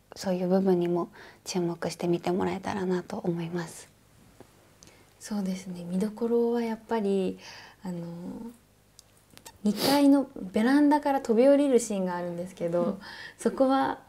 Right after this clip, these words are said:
Speaker 2: 本当に注目ポイントだなって思っていて、あの、二人で息を合わせて、「せーの」で飛ぶ、飛ばないと危ない、
Speaker 1: うん。
Speaker 2: 危ないことだったので、なんか、でも、それでも流れで綺麗にちゃんと飛ばないといけなかったので、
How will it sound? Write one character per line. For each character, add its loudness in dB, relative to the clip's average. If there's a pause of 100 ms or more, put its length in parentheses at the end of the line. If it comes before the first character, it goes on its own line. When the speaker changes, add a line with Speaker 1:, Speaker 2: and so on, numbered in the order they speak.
Speaker 2:
本 6
当 2
に 4 (1600)
注 6
目 8
ポ 4
イ 4
ン -2
ト 0
だ -2
な -4
っ -14
て -6
思 -2
っ -4
て -6
い -2
て、 -6 (540)
あ -14
の、 -14 (500)
二 -4
人 2
で -2
息 0
を 4
合 -4
わ -2
せ -8
て、 -10
「せ 2
ー 2
の」 2
で 2
飛 0
ぶ、 8
飛 2
ば 6
な 6
い 2
と -4 (640)
危 8
な 6
い、 4 (400)
Speaker 1:
う -6
ん。 -2
Speaker 2:
危 8
な 8
い 4
こ 4
と 4
だ 4
っ -8
た -2
の -2
で、 -2
な -6
ん -10
か、 -12 (1000)
で 4
も、 -2
そ 2
れ 8
で 4
も 2
流 2
れ 4
で 6
綺 -2
麗 6
に -6
ち -10
ゃ -8
ん -6
と -6
飛 -12
ば -4
な -4
い -10
と -6
い -2
け -8
な -6
か -8
っ -10
た -12
の -10
で、 -8